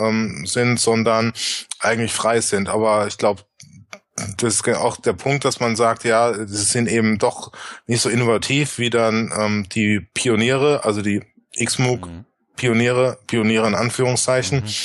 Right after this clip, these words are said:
Speaker 1: ähm, uns weismachen wollen, weil sie eben davon, also sie kritisieren, ja, ich habe das auch in Vorträgen immer gern genommen, dieses eine, ähm, diesen einen Vortrag, einen ted Talk da von, äh,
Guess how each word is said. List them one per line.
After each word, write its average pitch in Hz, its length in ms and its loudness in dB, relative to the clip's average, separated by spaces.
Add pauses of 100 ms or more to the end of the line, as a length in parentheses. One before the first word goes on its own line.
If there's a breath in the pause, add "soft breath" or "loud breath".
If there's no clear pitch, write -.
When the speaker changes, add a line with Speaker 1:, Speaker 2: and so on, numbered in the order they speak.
(400 loud breath)
Speaker 1:
ähm, 113 400 2
uns 123 340 0
weismachen 123 480 0
wollen, 123 240 2
weil 117 160 2
sie 107 140 -4
eben 113 140 0
davon, 113 540 0 (240 loud breath)
also 113 140 0
sie 117 60 0
kritisieren, 135 680 0
ja, 131 160 2
ich 123 120 -4
habe 117 80 -6
das 110 140 -4
auch 123 140 0
in 117 120 -2
Vorträgen 127 420 0
immer 120 380 2
gern 113 320 0
genommen, 117 380 2
dieses 104 260 -2
eine, 107 380 2 (440 loud breath)
ähm, 107 500 2
diesen 110 180 0
einen 104 140 0
Vortrag, 123 460 0
einen 117 120 0
ted 123 220 -2
Talk 120 400 0
da 113 200 2
von, 110 540 0
äh, 101 580 2